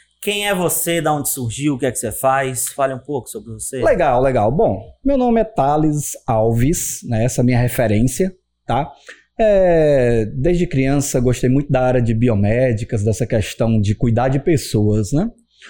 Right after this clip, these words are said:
Speaker 2: Porém, o meu sonho era ser piloto, né? Não tem nada a ver uma coisa com outra. Então, eu era piloto comercial, era pra ser da vasp, Transbrasil, Varig, eita, menino, só coisa, né? Né? Assim, bem antigo, né? Mas era o que eu realmente queria ser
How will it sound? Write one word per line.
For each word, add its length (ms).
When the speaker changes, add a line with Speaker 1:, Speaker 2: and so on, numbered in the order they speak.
Speaker 2:
Porém, 320
o 40
meu 160
sonho 300
era 140
ser 320
piloto, 520
né? 280
Não 180
tem 160
nada 240
a 40
ver 100
uma 100
coisa 200
com 120
outra. 300
Então, 160
eu 60
era 60
piloto 300
comercial, 640
era 100
pra 160
ser 180
da 140
vasp, 500
Transbrasil, 600
Varig, 380
eita, 500
menino, 240
só 200
coisa, 280
né? 240
Né? 460
Assim, 220
bem 140
antigo, 440
né? 80
Mas 260
era 200
o 40
que 80
eu 60
realmente 480
queria 420
ser 460